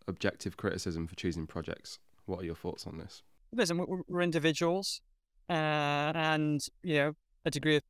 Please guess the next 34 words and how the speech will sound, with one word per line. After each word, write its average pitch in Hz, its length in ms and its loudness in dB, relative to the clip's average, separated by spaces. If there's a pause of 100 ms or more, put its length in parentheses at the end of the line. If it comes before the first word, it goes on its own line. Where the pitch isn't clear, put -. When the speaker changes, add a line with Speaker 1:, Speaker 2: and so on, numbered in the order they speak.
(140)
Speaker 2:
personal 147 300 4
taste - 460 2 (440)
can 156 460 4 (140)
come 160 160 0
into 190 280 2
it - 140 -2
sometimes. 123 680 -2 (420)
But 156 540 2 (540)
the 147 100 0
fact 160 260 2
is 143 80 2
we 139 120 2
have 143 200 2
that 139 140 4
structure 151 500 0
where 131 300 4 (100)
to 147 100 4
be 156 160 4
selected, 143 680 0 (260)
you're 135 180 2 (120)
going 135 160 4
to 139 140 0
be 127 140 2
read 127 200 4
by 123 140 4
one 127 180 0
of 123 100 -2
the 123 100 0
readers 147 520 4 (160)
of 151 120 0
the 151 80 2
B 160 120 4
F 156 220 4
I. 165 260 4